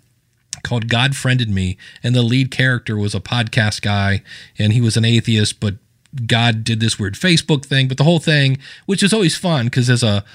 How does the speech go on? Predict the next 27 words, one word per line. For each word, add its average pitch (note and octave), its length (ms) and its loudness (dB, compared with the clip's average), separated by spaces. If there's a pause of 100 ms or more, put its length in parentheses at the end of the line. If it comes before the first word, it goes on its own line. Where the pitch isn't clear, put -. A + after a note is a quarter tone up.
(140)
a C3 80 -2
podcaster, B2 720 0
you're A#2 140 0
like, A2 260 0
"Okay, A2 520 2 (460)
he's C3+ 180 -2
talking C3+ 320 0
into A#2 140 0
the A2 80 -4
back A2 220 -2
of - 40 -6
the A2+ 60 0
microphone. A2+ 580 2
It's G2 100 -4
not G2 160 -4
plugged G2+ 300 -4
in." A#2 180 4
You're A2 120 0
just A#2 180 -4
picking B2 300 -2
apart A2 340 -2
<laughs> - 40 -6
all B2 200 -4
the, D3+ 140 2 (220)
the F#3+ 60 -4
details. - 760 -4
But, B2 200 4